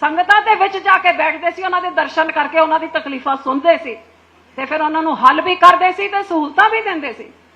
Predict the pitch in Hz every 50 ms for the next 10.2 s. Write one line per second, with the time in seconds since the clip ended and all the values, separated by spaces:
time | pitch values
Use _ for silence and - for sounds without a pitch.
0 | _ _ _ - 254 269 226 285 311 320 339 339 330 330 330 294 302 - 330 330
1 | 320 320 311 - - 311 302 - 302 277 269 294 311 - 285 269 269 285 302 285
2 | 311 285 - 247 247 - - 339 349 392 415 - - - - _ _ _ - 240
3 | 240 240 - 254 254 262 254 294 294 294 - 277 262 262 277 277 277 294 269 -
4 | - 294 320 349 339 311 311 302 294 311 302 285 277 277 285 285 - - 262 254
5 | 240 247 220 240 240 233 247 233 226 220 214 226 285 320 - 349 330 - 339 349
6 | 359 _ _ _ _ _ _ _ _ _ _ - 226 214 240 240 269 269 262 269
7 | - 269 240 285 311 330 320 349 339 - 330 311 - _ _ _ _ _ _ _
8 | - 254 247 254 247 - - 240 226 - 233 233 233 - 311 330 339 359 359 359
9 | 339 339 349 359 359 349 330 320 330 320 320 311 - - _ _ _ _ _ _
10 | - 233 226